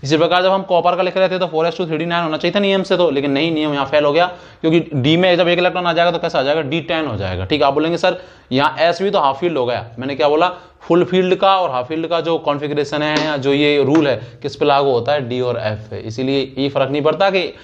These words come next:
एस भैया फुल फील्ड था, हाफ फील्ड रह गया। ठीक है, इसको स्टेबल करने के लिए इसने एक इलेक्ट्रॉन इसको क्या कर दिया, डी को दे दिया। तो ये कॉन्फ़िगरेशन कॉपर की सही होती है, जो कि कैसा विन्यास है, फुल फील्ड, क्योंकि डी में मैक्सिमम कितने इलेक्ट्रॉन आते हैं, दस इलेक्ट्रॉन आते हैं। ठीक है,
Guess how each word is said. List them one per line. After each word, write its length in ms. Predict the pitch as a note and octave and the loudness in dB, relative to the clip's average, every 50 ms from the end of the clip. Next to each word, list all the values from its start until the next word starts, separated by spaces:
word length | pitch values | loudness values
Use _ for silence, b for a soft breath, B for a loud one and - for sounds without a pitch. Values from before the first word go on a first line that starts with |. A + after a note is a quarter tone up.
| B B B C#3 | B B B 0
एस 200 | D3 D#3 D3+ D3 | 0 0 0 0
भैया 160 | C#3 D#3 D#3 | 0 0 0
फुल 180 | D3 D3 C#3 A#2+ | 0 -2 -2 -2
फील्ड 220 | D3 D#3 D#3 C#3+ | -2 -2 -2 0
था, 80 | D3+ D3+ | 0 2
हाफ 240 | C#3+ B2 A2 G#2 A2 | 2 2 0 0 0
फील्ड 180 | C3+ B2 A2 G#2+ | -2 -2 0 -2
रह 80 | G2 | -2
गया। 200 | F#2 F#2 F#2 F2+ | -2 -4 -6 -6
ठीक 180 | F2+ D3 D3+ E3+ | -4 -2 -2 -2
है, 160 | F3 F3 F3+ B B B - | -2 -2 -6 B B B -6
इसको 260 | D#3 D#3 - G#3 G3 | -6 -2 0 0 0
स्टेबल 220 | - G3+ G3 F#3+ F3 | 2 2 2 2 2
करने 260 | F3+ F3+ F3+ F3+ F3+ | 2 2 2 2 2
के 60 | F#3+ | 2
लिए 40 | F#3+ | 0
इसने 160 | F3+ F3 E3+ E3+ | 0 -2 -2 -2
एक 60 | E3 | -2
इलेक्ट्रॉन 240 | D#3+ D#3+ D#3+ E3 D#3 | -2 -2 -4 -6 -6
इसको 160 | D#3 - D3+ | -6 -4 -2
क्या 120 | D#3 D3 | -2 -2
कर 120 | C#3 C3+ C3 | -2 -2 -2
दिया, 160 | C3+ E3 E3 | -2 -2 -2
डी 120 | D3 D3+ | -2 -2
को 120 | D3 D#3 C#3+ | -4 -4 -4
दे 140 | B2+ A#2 A2+ | -2 0 0
दिया। 140 | B2 C#3 | 0 0
तो 60 | C3+ B2+ | 0 2
ये 140 | C3+ E3+ | 2 2
कॉन्फ़िगरेशन 500 | F3 F#3 F3 D#3+ E3+ E3 D#3+ D3+ F3 E3 | 2 2 0 2 2 0 0 0 -2 -2
कॉपर 300 | D#3 D3+ C3+ A#2+ C3+ C3+ | 0 0 0 2 0 -2
की 100 | C#3 C#3+ | -2 -4
सही 160 | C3 B2+ A#2 A2+ | -4 -2 -2 0
होती 220 | G#2 G2 - C3+ | -2 -2 -2 -2
है, 60 | C#3 | -2
जो 80 | C#3 C#3 | -2 -2
कि 80 | C#3+ | -2
कैसा 240 | C#3 C#3 C3+ C3 C#3+ | -4 -4 -2 -2 -2
विन्यास 400 | B2+ B2+ B2 A#2+ A#2 A#2 A#2 A2+ | -2 -2 -2 -2 -2 -2 -2 -2
है, 100 | C3 C3+ B2 | -2 -4 -2
फुल 220 | - B2+ A#2 A2 | -2 -2 -2 0
फील्ड, 220 | A2+ A#2+ G2+ F#2+ | 0 -2 -2 -4
क्योंकि 400 | - - - - - - C3+ C3 | -6 -10 -14 -14 -8 -4 -2 0
डी 100 | A#2 C#3 | 2 2
में 100 | D3 D#3 | 2 2
मैक्सिमम 340 | D#3 D3 C#3 B2+ B2+ A#2 - | 2 0 0 0 -2 -4 -4
कितने 160 | C#3 C3+ C#3 | -4 -6 -6
इलेक्ट्रॉन 260 | C3+ C3 B2+ - C3 A#2+ | -6 -6 -6 -6 -6 -6
आते 200 | A2+ A2 A2+ A2+ | -6 -6 -6 -6
हैं, 160 | B2 C#3+ - - - - - - - _ _ _ _ _ _ - - - | -8 -8 -10 -12 -14 -20 -20 -20 -20 _ _ _ _ _ _ -20 -10 -6
दस 260 | B2 A#2 E3 E3 E3 E3+ | -2 0 0 0 2 2
इलेक्ट्रॉन 300 | D3 C#3+ - C#3 B2 G#2+ | 2 2 2 -2 -6 -6
आते 200 | G2+ - - G#2 | -6 -6 -8 -8
हैं। 80 | G2+ | -4
ठीक 160 | - D#3+ D#3 | -2 0 0
है, 80 | G3 | 0